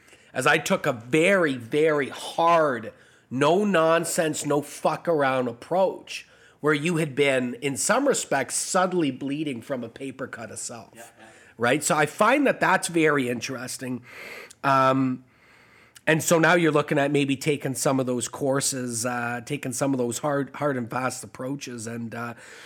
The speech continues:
Speaker 1: you know, when it comes to the mental blank spot, we really don't have the ability to play the fuck around game. You know, like we do, uh, in, in a lot of instances, I have to take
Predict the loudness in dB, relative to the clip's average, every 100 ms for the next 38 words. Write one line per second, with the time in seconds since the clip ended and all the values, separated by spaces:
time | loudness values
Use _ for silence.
0 | -20 -2 4 4 4 2 2 2 2 0
1 | 2 4 4 2 2 2 2 2 0 0
2 | 2 2 4 2 2 2 2 0 -2 -2
3 | -4 -4 -2 2 2 0 -10 -14 -20 _
4 | -6 -6 0 0 0 -2 -4 -2 -4 -4
5 | -4 -4 -6 -14 -20 _ _ _ _ _
6 | _ 0 2 2 0 -4 0 0 2 0
7 | 0 0 2 2 2 4 4 2 2 0
8 | 0 -6 -6 -6 -2 -2 -2 -4 -4 -6
9 | -10 -8 -8 -10 -18